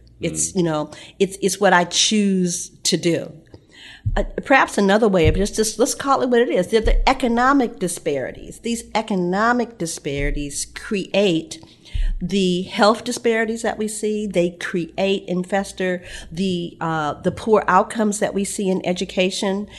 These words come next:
Speaker 1: in, in workforce, in job employment. So it's important for people to understand that because of the, uh, the lack of equity and the economic disparities structurally, that everything, uh,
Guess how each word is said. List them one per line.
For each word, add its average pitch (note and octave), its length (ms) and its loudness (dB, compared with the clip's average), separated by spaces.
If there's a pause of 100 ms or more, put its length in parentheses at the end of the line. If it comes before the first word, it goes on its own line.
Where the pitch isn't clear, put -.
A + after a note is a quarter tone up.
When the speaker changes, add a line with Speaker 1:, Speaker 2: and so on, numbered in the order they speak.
(200)
Speaker 1:
in, F3+ 300 4
in F3+ 240 6
workforce, F#3 640 0
in D#3+ 220 -2
job D#3+ 380 2
employment. G3 580 -2
So F3 380 -4 (440)
it's D4 240 4
important A3+ 580 0
for G3+ 120 0
people G3 340 -2
to - 160 -4
understand F#3+ 680 -2
that D#3+ 260 -2
because A3 460 -2
of F#3 180 0
the, E3+ 280 -2 (380)
uh, E3 120 0
the F3+ 140 2
lack F3 360 4
of F#3+ 140 0
equity E3 540 -4
and E3 160 -4
the - 80 -4
economic G#3 640 2
disparities E3+ 760 -4
structurally, - 800 -2 (540)
that G3 380 4
everything, G#3 1000 0 (120)
uh, E3 440 2